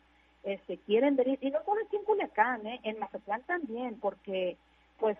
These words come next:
este, Sinaloa es muy, muy atractivo y, y le estamos dando una especial atención, máxime que aquí en Culiacán, pues, vamos a tener un próximamente, yo espero que para el próximo año, un centro de convenciones, ¿no?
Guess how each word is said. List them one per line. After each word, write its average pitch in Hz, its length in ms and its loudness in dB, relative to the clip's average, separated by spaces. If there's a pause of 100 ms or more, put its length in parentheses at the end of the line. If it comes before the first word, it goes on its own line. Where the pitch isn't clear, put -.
(100)
este, 196 920 -6
Sinaloa 214 360 2
es 285 80 2 (120)
muy, 311 140 4
muy 285 200 4
atractivo 277 760 0 (420)
y, 247 300 -4
y 247 60 -2
le 240 80 4
estamos 277 340 4
dando 285 320 2
una 285 260 -2
especial 247 680 -4
atención, 247 560 -6
máxime 339 400 -4
que - 100 -8
aquí - 160 -10
en 254 60 -16
Culiacán, 254 640 -2
pues, 262 160 -2
vamos 220 300 -4
a 247 60 -10
tener 202 280 -10
un 226 160 -14
próximamente, 208 840 -6
yo 196 100 -10
espero 185 220 -8
que - 100 -12
para 170 160 -8
el 170 60 -14
próximo 196 400 -8
año, 185 220 -6
un 202 40 -16
centro 190 260 -4
de 196 60 -4
convenciones, 214 720 -4
¿no? 285 160 -6